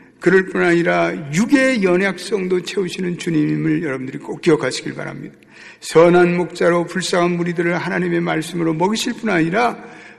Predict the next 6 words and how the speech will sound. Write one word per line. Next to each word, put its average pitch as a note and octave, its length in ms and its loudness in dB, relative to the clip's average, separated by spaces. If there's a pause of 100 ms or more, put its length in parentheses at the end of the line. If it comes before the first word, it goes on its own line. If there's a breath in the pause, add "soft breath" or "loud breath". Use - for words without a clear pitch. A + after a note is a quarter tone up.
그들의 E3+ 320 2
궁핍을 A#3 720 0
헤아리고 G2 640 2 (380 loud breath)
그 F#3 280 0
배고픔을 D#3 840 0
하나님의 D3 720 0